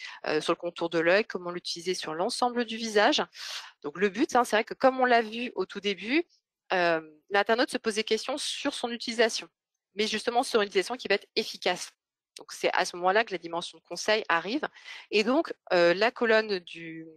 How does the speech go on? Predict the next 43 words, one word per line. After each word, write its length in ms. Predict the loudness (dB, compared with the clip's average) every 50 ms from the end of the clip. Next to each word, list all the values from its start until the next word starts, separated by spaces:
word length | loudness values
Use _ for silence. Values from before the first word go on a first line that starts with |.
| -20 _ _ -12
sur 160 | -4 -4 -2
le 40 | -2
côté, 380 | 0 -2 -4 0 2 2 2 2 0 -8 -18 -20 _ _
plus 200 | -2 0 2 2
des 120 | 2 2 2
informations 600 | 2 4 4 4 4 6 2 2 0 -4 -8 -8
sur 120 | -8 -8
le 60 | -8
produit, 460 | -4 -2 -2 -2 -2 -4 -8 -10 -10 -10 -12 -16 -16 -6 -2
euh, 120 | 0 0 2 0
en 100 | 0 -4
disant 260 | -4 -4 -4 -4 -4
de 80 | -4 -4
quelle 200 | -4 -4 -2 0
matière, 640 | 0 -2 -2 -2 0 2 2 2 2 2 -2 -4 -6
en 80 | -6 -8
quelle 160 | -8 -6 -4
matière 320 | -4 -4 -2 -2 -2 -2
il 160 | -2 -4 -2
est, 180 | 0 0 0 -2 -4 -10 -12 -10 -4 -2
euh, 320 | 0 0 2 2 0 0
l'utilisation, 720 | -2 -4 -6 -8 -8 -2 0 0 0 0 0 -6 -6 -6 -8 -10 -12 _ -20 -20 -20 _ _ -12
euh, 420 | -10 -8 -8 -8 -8 -10 -10 -10 -4
le 140 | -2 -2 0
fait 140 | 0 -2
qu'il 100 | -4 -2
soit 160 | 2 2 2 2
hypoallergénique, 800 | 2 0 2 4 4 4 4 2 0 -2 -4 -6 -10 -10 -14 _ _
c'est 220 | _ -4 0 2 2
rassurant 440 | 2 2 0 -2 -4 -2 -2 -2
pour 140 | -2 -2 -6
le 40 | -6
consommateur, 760 | -6 -6 -6 -6 -4 -2 -4 -4 -2 0 2 4 4 4 4 2 -6 -16 -18 -14 -10
le 180 | -4 -4 -4 -4
fait 220 | -2 -2 -4 -4
qu'il 160 | -4 -4 -2
soit 100 | 0 -2
facile 320 | 0 2 0 -2 -2 -2 -2
d'entretien, 560 | -2 -2 0 -2 -2 -2 0 0 0 0 -2 -4
c'est 240 | -10 -4 -2 0 2
rassurant 480 | 2 0 0 -2 -4 -4 0 2 2 2
également. 460 | 2 2 0 0 0 0 0 0 -2
Donc, 100 | -8 -14